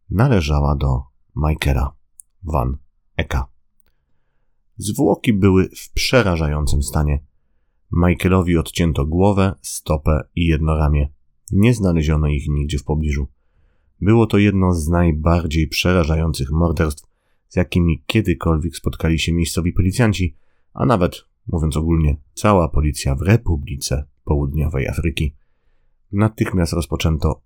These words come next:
intensywne śledztwo. Jedną z pierwszych rzeczy, którą zajęli się funkcjonariusze, było sprawdzenie połączeń telefonicznych Michaela.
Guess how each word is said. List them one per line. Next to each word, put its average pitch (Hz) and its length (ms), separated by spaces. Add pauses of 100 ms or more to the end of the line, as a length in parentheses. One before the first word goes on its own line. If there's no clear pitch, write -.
(100)
intensywne 82 760
śledztwo. 76 520 (640)
Jedną 185 500
z - 120
pierwszych 127 440
rzeczy, 104 300
którą 90 240
zajęli 90 320
się 95 140
funkcjonariusze, 92 640
było 87 280
sprawdzenie 80 760
połączeń 80 580
telefonicznych 76 600
Michaela. 71 420